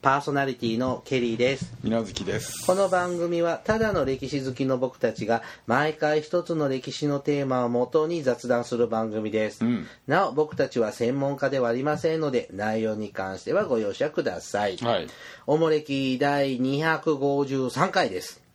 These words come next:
Speaker 2: 二五三？
Speaker 1: はい。
Speaker 2: うん。
Speaker 1: この前ね、
Speaker 2: 何？
Speaker 1: 進学説明会に行ったんですよ。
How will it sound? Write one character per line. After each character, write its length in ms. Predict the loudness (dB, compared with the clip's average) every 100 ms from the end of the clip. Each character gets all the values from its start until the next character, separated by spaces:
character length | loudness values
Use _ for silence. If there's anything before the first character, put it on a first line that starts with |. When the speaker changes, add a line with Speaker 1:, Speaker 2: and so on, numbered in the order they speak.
| -12
Speaker 2:
二 560 | -4 0 0 0 0 4
五 420 | 4 4 0 -4
三？ 420 | -10 -10 -4 -2 0
Speaker 1:
は 200 | 2 2
い。 120 | 0 -20 -12
Speaker 2:
う 40 | -8
ん。 260 | -8 -10 -18 _ -10
Speaker 1:
こ 100 | -2
の 140 | 0
前 260 | 2 0 -4
ね、 320 | -8 -10 -12 _ -14
Speaker 2:
何？ 480 | -10 -8 -8 -10 -12 -18 _ _
Speaker 1:
進 420 | -4 0 2 2
学 240 | 2 0 -2
説 220 | 0 2
明 160 | 0
会 180 | 0 -4
に 80 | -6
行 60 | -6
っ 20 |
た 100 | -8
ん 60 |
で 80 | -8
す 140 | -12
よ。 100 | -12